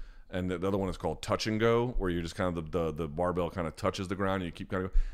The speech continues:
They both have a, a, a value for different training modalities. I only, I, I don't have a need to do touch and go. I only ever do dead stop. I did, by the way, I did some deadlifting in my front yard, uh, with my new trap bar.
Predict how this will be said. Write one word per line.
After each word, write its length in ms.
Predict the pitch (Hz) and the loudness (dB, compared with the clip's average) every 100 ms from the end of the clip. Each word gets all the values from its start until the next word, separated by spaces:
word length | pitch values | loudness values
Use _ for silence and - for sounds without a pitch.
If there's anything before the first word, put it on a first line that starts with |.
| - | 2
They 120 | 117 | 4
both 340 | 117 139 147 | 8 8 8
have 260 | 123 113 107 | 6 6 6
a, 300 | 95 90 87 80 90 | 6 2 -2 -4 -4
a, 240 | 87 82 78 - | -2 -2 -6 -6
a 160 | 87 | -4
value 600 | 80 95 95 92 82 80 | 0 2 4 2 0 -4
for 580 | 76 - 82 80 78 73 - - - - | -6 -4 -2 0 -2 -4 -12 -20 -18 -6
different 260 | 98 82 - | -4 -4 -4
training 260 | 90 90 | -2 0
modalities. 600 | 98 101 101 104 101 - - - - - | 2 4 6 4 2 -4 -14 -18 -12 2
I 280 | 101 107 101 | 6 6 4
only, 520 | 110 107 104 98 98 - - | 2 2 2 2 0 -6 0
I, 180 | 110 113 - - - 110 | 4 4 2 -14 -4 2
I 80 | |
don't 140 | 117 104 | 4 4
have 160 | 107 | 2
a 40 | 95 | 2
need 280 | 90 90 104 | -2 -4 -2
to 60 | |
do 120 | 104 | -2
touch 240 | 104 117 113 | 0 0 0
and 100 | 113 | 4
go. 180 | 107 104 | 4 4
I 140 | 90 | 0
only 300 | 90 92 90 | -2 0 0
ever 140 | 87 | 0
do 140 | 85 90 | 0 0
dead 220 | 92 92 | 2 2
stop. 440 | - 98 95 - - - - - - - | 4 4 4 -2 -18 -18 -18 -18 -18 -4
I 120 | 92 | 0
did, 240 | 90 113 | 2 0
by 180 | - 117 | 2 4
the 60 | 120 | 8
way, 120 | 113 | 6
I 120 | 98 | 6
did 220 | 98 113 - 101 | 2 -2 -4 -6
some 220 | 107 92 | -4 0
deadlifting 480 | 95 110 101 101 95 | 2 2 2 -2 0
in 60 | |
my 120 | 92 82 | 0 -2
front 280 | - 104 | -2 0
yard, 400 | 95 92 98 85 80 - - - - - - | 4 6 6 4 -2 -14 -18 -20 -18 -16 -6
uh, 380 | 87 82 80 78 | -2 -2 -2 -4
with 180 | 80 92 | -4 -2
my 80 | 90 | 0
new 120 | 90 | -2
trap 360 | - 104 101 90 | 0 2 2 2
bar. 280 | 82 78 | 0 -2